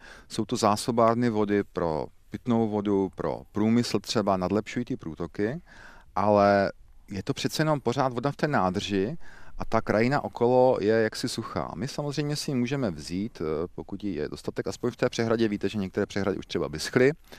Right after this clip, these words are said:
ale jinak je mnohem důležitější se soustředit právě na to, jak budeme hospodařit v té krajině. Znamená to to, že vlastně budeme se snažit sázet nějaké plodiny,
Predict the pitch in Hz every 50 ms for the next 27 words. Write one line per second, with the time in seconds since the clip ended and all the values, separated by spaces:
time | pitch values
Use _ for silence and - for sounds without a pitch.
0 | - - - - - - - - - - - - - 104 107 110 113 117 117 117
1 | 113 110 107 - - - _ - 85 101 127 147 160 170 - - - - - -
2 | - 104 110 104 101 104 113 135 175 180 165 139 123 117 110 98 - - 101 92
3 | - - 117 - - 131 - - 117 117 - - 131 127 135 - - - 107 107
4 | 131 143 147 123 101 95 - - 107 110 107 110 127 135 139 139 123 120 - -
5 | - 113 110 127 131 - - - 131 127 - 101 80 82 101 110 104 76 62 -
6 | - - - - - - - - - - - 85 98 110 120 135 147 143 151 156
7 | - - 165 165 165 160 156 156 147 - - - - - - 107 113 127 127 139
8 | 123 127 127 - - 147 131 123 120 127 131 139 139 131 110 113 - - 120 -
9 | - 104 107 - 127 - - - - 110 98 107 - 127 123 - 123 120 127 -
10 | - 147 139 - - 98 98 107 113 123 123 123 127